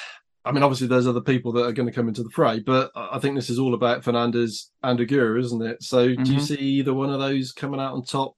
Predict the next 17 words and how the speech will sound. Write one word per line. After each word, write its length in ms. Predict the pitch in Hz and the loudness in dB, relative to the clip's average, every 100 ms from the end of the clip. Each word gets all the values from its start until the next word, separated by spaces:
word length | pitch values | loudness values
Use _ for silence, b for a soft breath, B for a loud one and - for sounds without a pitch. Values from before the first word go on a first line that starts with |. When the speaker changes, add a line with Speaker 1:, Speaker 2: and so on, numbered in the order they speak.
| _ 139 | _ -16
Speaker 1:
again 380 | 123 131 131 | -8 -4 -2
this 200 | 131 127 | -4 -4
weekend, 440 | 131 127 131 127 123 | -4 -4 -2 -4 -4
given 280 | 123 127 123 | -2 -2 -2
the 120 | 120 | -4
likely 260 | 127 127 123 | -6 -4 -4
conditions? 680 | 120 127 123 139 135 131 _ _ _ | -4 -4 -6 -6 -8 -10 _ _ _
Speaker 2:
No, 600 | 240 120 123 113 107 - - | 2 6 8 6 4 -2 -2
I 120 | 123 | 2
don't. 420 | 120 120 107 104 - _ | 4 4 2 -4 -14 _
My 200 | 127 123 | 2 2
pick 420 | 123 151 175 170 - | 4 6 6 4 0
is 160 | 135 | 2
Arbolino. 600 | 147 127 123 123 110 101 _ _ 127 | 4 4 6 6 4 -2 _ _ 0
Speaker 1:
I 200 | 135 131 | 0 0
totally 760 | - - 156 165 160 151 147 | -2 4 4 4 2 2 2
agree. 420 | 135 139 123 113 | 2 2 2 0